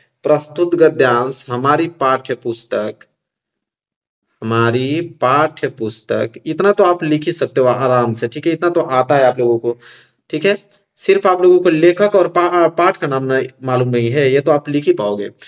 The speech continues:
कि प्रस्तुत गद्यांश हमारी पाठ्य पुस्तक हिंदी के, क्या लिखोगे? हिंदी के,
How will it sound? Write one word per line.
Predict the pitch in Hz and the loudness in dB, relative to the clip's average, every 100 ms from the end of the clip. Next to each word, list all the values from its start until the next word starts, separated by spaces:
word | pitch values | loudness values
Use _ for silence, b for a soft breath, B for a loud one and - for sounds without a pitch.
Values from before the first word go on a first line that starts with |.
| B | B
कि | - | -8
प्रस्तुत | 156 165 160 190 | 0 0 0 2
गद्यांश | 180 175 175 170 | 2 4 0 0
हमारी | 143 156 151 | 0 0 2
पाठ्य | 139 151 160 | 2 2 -2
पुस्तक | 120 117 113 120 - b b b b | -4 -4 -4 -4 -6 b b b b
हिंदी | - 135 156 180 208 | -6 -2 2 2 2
के, | - 113 107 | 0 -2 0
क्या | 165 | 2
लिखोगे? | 165 165 165 185 226 _ _ _ _ _ _ _ 120 | 2 2 2 2 0 _ _ _ _ _ _ _ -4
हिंदी | 120 139 147 147 180 | -2 0 0 4 2
के, | 175 180 | 4 4